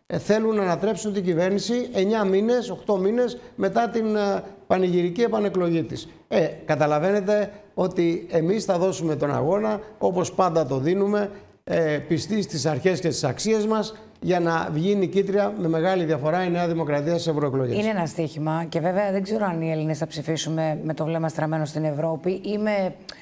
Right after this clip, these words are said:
Speaker 2: τα όσα συμβαίνουν στη χώρα μας. Δηλαδή και τα τέμπη είναι βέβαιο ότι θα επηρεάσουν το εκλογικό αποτέλεσμα και άλλα ζητήματα όπως είναι η ακρίβεια, ε,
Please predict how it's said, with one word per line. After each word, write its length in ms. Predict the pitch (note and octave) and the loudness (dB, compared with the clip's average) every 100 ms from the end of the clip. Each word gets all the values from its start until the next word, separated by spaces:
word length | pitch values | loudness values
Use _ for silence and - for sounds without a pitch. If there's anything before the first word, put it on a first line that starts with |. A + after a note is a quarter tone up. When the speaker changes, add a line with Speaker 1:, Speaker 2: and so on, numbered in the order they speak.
| - - - | -20 -20 -18
Speaker 2:
τα 140 | - E3+ | -2 0
όσα 180 | F#3+ G3+ | 0 -4
συμβαίνουν 460 | F#3 D#3+ B3 A#3+ | -4 0 0 0
στη 140 | D#3+ C#3+ | -4 -6
χώρα 260 | C3+ C3+ | -4 -4
μας. 180 | B2+ C3 | -4 -4
Δηλαδή 220 | D#3+ E3 | -2 -2
και 120 | F3 F#3 | -2 -4
τα 120 | E3+ | 0
τέμπη 460 | G#3 G#3+ F#3 E3 - - - _ | 0 0 0 -4 -6 -20 -20 _
είναι 220 | - F#3+ F3+ | -4 -2 0
βέβαιο 240 | A#3 B3 | 0 0
ότι 80 | A3+ | -2
θα 80 | D#3+ | -4
επηρεάσουν 680 | D3 D3 C#3+ C#3+ C#3 C3 A#2 - _ _ - | -2 0 0 -2 -4 -8 -10 -20 _ _ -2
το 80 | |
εκλογικό 380 | F3 F3+ E3+ E3 | -2 0 -2 -2
αποτέλεσμα 720 | D3 D3+ D#3 D3 C3+ D#3 G3 - - _ - | -4 -2 -2 -4 -4 -6 -8 -10 -20 _ -12
και 120 | - | 0
άλλα 160 | C#4 B3 | 2 2
ζητήματα 360 | F3+ F3 E3 E3+ | 0 -2 -2 -2
όπως 200 | F3 F3+ | -2 -4
είναι 160 | F#3 | -2
η 60 | G3+ | -2
ακρίβεια, 680 | G#3 G3+ F#3 E3 F3 E3+ E3+ - - - - - | -2 -2 -2 0 -2 -2 -4 -12 -20 -20 -20 -8
ε, 100 | - | 0